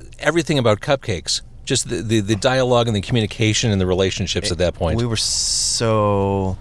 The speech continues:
Speaker 2: Greg and I, uh, uh, and our, I, I was okay with the brothers. I'd already been in another band with them prior to this.
Speaker 1: Mm-hmm.
Speaker 2: We had already been pre-disastered on my bullshit. So they,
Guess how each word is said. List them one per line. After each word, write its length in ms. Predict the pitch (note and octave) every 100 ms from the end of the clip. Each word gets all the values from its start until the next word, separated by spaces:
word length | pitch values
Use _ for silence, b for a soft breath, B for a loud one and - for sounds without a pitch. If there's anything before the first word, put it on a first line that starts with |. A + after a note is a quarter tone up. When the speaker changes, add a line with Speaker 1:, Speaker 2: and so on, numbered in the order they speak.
| - - B B B B B B -
Speaker 2:
Greg 280 | F#3 G3+
and 100 | F#3+
I, 220 | F3+ E3 D#3+
uh, 40 | -
uh, 380 | C#3 C3 C3 A#2
and 160 | B2+ A#2+
our, 200 | A#2 A2+ - -
I, 180 | C3 C3+
I 80 | D3
was 140 | E3 E3+
okay 300 | F3 - D#3+
with 120 | C#3+
the 60 | A#2
brothers. 340 | G#2 F#2+ F#2
I'd 120 | A2
already 220 | B2+ D3+
been 220 | C3+ C3 B2+
in 120 | A#2
another 260 | A2 G#2+ G2
band 340 | G2+ G#2+ A2
with 120 | F#2+
them 160 | - F#2
prior 340 | - G#2+ G#2+ G2+
to 80 |
this. 420 | F#2 F2+ F2 - G#2+
Speaker 1:
Mm-hmm. 520 | F#2+ F#2 G2 - G#2+
Speaker 2:
We 180 | A2+ B2+
had 100 | B2 -
already 400 | A2+ A2 G#2+ G#2
been 220 | G2+ G2
pre-disastered 1080 | - A2 G2+ F#2 F2+ F#2+ F#2+ - G2 F#2 E2+
on 180 | G2 F#2
my 140 | F#2
bullshit. 600 | E2 F#2 F2 - C#2 C#2+ - -
So 220 | - G#2+
they, 220 | A#2+ B2+